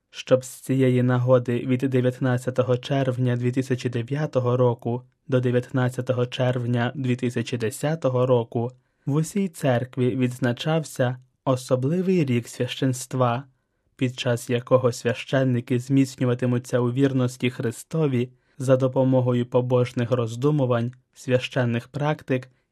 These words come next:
і інших слушних діл». Далі згаданий документ закликає священників докладати зусиль для того, щоб отримати від верховного і вічного первосвященника Христа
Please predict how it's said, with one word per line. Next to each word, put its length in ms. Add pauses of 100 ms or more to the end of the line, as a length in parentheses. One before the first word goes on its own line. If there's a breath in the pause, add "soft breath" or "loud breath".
і 200
інших 500
слушних 640
діл». 420 (460)
Далі 340
згаданий 580
документ 600
закликає 600
священників 960 (400)
докладати 600
зусиль 600
для 280
того, 460 (240)
щоб 300
отримати 640
від 160
верховного 720
і 140
вічного 480
первосвященника 1120
Христа 640